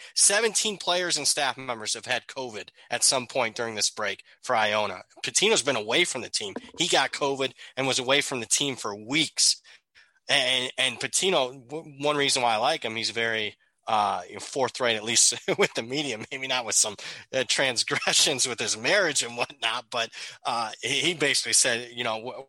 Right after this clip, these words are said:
we're just, we don't look like a basketball team right now. We're just gonna try to give it our best, you know, g-, come this game tomorrow, and, uh, we're not conditioned right and, and whatnot." So he's painting a very bleak picture. I don't think he's sandbagging, to be honest with you. So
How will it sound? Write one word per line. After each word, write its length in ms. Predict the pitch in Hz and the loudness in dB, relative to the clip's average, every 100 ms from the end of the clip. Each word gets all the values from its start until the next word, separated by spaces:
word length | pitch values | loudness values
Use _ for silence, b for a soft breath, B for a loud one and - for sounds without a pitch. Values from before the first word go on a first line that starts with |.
| - | -12
we're 200 | 139 139 | -6 -4
just, 340 | 117 110 - - | 0 -2 -2 -6
we 140 | 139 | 0
don't 140 | 160 135 | 2 2
look 160 | 131 | 0
like 120 | 123 104 | -2 -2
a 60 | |
basketball 560 | 107 107 98 - 101 - | -2 0 0 -2 -10 -6
team 240 | 117 98 | -8 -6
right 120 | 101 | -6
now. 200 | 104 95 | -4 -2
We're 180 | 113 135 | -2 0
just 160 | 120 - | 0 2
gonna 220 | 127 107 B B - | 0 -2 B B 0
try 160 | 131 | 2
to 80 | 131 | 2
give 160 | 135 139 | 2 2
it 60 | |
our 120 | 127 | 2
best, 460 | 120 120 123 - - _ _ - | 2 0 2 0 -2 _ _ -6
you 40 | |
know, 180 | 120 117 | 0 0
g-, 200 | 110 107 107 | 0 -6 -2
come 220 | 131 127 | 0 2
this 160 | 120 - | 2 2
game 220 | 127 120 | 2 0
tomorrow, 560 | 110 107 110 110 110 - b b _ - | -2 0 0 0 -2 -4 b b _ -8
and, 320 | 107 107 107 | -6 -4 -2
uh, 160 | 107 101 | 0 0
we're 120 | 113 | 2
not 180 | 127 120 | 2 2
conditioned 560 | 123 117 120 - 117 110 | 0 2 4 4 2 0
right 340 | 110 110 107 101 | 0 0 -2 -4
and, 200 | 104 107 | -4 -2
and 80 | 110 | -2
whatnot." 400 | 110 107 107 - | 0 0 2 2
So 100 | 123 | 0
he's 220 | 135 - - _ - | 0 -2 -6 _ -4
painting 260 | 143 120 107 | -4 -4 -2
a 20 | |
very 260 | 120 123 | 0 0
bleak 340 | 107 117 131 - | -2 -6 -6 -4
picture. 380 | 131 - 151 - B B B - | -2 0 0 -2 B B B 2
I 80 | 131 | 4
don't 160 | 156 | 6
think 160 | 147 147 | 4 2
he's 140 | 131 | 4
sandbagging, 580 | - 143 131 113 101 98 | 4 4 2 0 -2 -4
to 80 | 95 | -8
be 140 | 104 | -6
honest 320 | 95 95 92 98 | -6 -2 -2 -2
with 160 | - | -8
you. 80 | 92 | -4
So 340 | - 113 104 | -2 0 -2